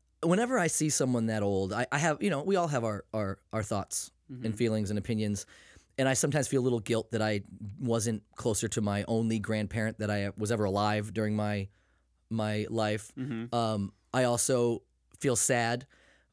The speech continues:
Speaker 1: for them. Like, it's just, it's terrible to see someone physically diminished to that point. Um, but I also feel fear of my own, 'cause if you're lucky,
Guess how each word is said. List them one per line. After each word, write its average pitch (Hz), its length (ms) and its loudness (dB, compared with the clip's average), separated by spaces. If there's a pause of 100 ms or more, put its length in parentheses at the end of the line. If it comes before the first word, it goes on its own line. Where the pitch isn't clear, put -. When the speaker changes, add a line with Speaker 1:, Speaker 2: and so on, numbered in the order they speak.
Speaker 1:
for 135 160 2
them. 120 340 2
Like, 110 180 -2
it's 101 120 -4
just, - 260 -2
it's - 360 -4 (100)
terrible 107 360 2
to 101 120 -8
see 107 240 -2
someone 104 460 0
physically 101 340 -4
diminished 104 380 -2
to 104 60 -4
that 101 180 -6
point. 107 280 -4 (540)
Um, 113 160 0
but 131 140 2
I 139 40 4
also 165 460 2 (440)
feel 135 200 2
fear - 420 0 (380)
of 123 100 -4
my 147 180 4
own, 170 380 2 (960)
'cause 185 160 2
if 202 100 0
you're 170 120 4
lucky, 165 440 0